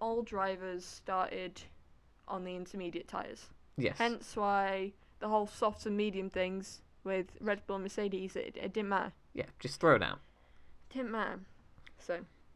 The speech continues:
Speaker 1: right, we're on to the race. We're not even right onto the race yet 'cause we're on the formation lap.
Speaker 2: Yeah.
Speaker 1: Giovinazzi goes into the pits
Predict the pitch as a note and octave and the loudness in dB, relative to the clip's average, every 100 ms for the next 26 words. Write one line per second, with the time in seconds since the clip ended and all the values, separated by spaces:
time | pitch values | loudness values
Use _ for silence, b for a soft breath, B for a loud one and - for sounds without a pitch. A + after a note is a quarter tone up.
0 | - - - - - A#3 G3 F3+ G#3+ B | -20 -20 -20 -18 -4 2 4 4 0 B
1 | B B B B - G#3+ G3 G3 G3 F3+ | B B B B -12 -6 -6 -4 -4 -4
2 | F3+ - B - D4+ E4+ F4+ D4+ C#4+ D4+ | -4 -8 B -4 0 0 0 0 2 2
3 | C#4 - C#4+ D4 - - C#4 D4 D4 D#4+ | 0 -2 -2 -2 -4 -4 -6 -6 -4 -4
4 | D#4 F4 F4+ D#4 B3 - - A2 A2 B2 | -2 -4 -6 0 2 2 -2 0 2 2
5 | - B B - D#4+ D4+ D#4 E4+ - D#4+ | 0 B B -2 0 2 4 4 4 -4
6 | B3 B3+ B3+ C#4+ C#4 C#4+ C4+ E4 - - | 0 2 2 0 -2 -2 -2 -2 -2 -6
7 | - - | -18 -18